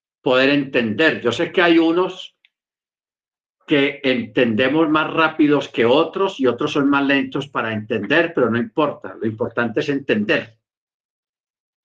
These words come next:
¿Ok? Por eso, todo maestro, sea en una escuela, una universidad, donde sea, tiene que ser paciencia con todos los alumnos, porque hay alumnos que eso la agarran de una.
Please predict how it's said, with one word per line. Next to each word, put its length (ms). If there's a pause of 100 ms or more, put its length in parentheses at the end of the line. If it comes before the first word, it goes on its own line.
(120)
¿Ok? 180 (1000)
Por 160
eso, 580 (440)
todo 240
maestro, 760 (280)
sea 220
en 100
una 160
escuela, 560
una 140
universidad, 640
donde 260
sea, 500 (160)
tiene 240
que 120
ser 200
paciencia 560
con 220
todos 200
los 80
alumnos, 460
porque 240
hay 120
alumnos 720 (960)
que 120
eso 140
la 140
agarran 500
de 140
una. 420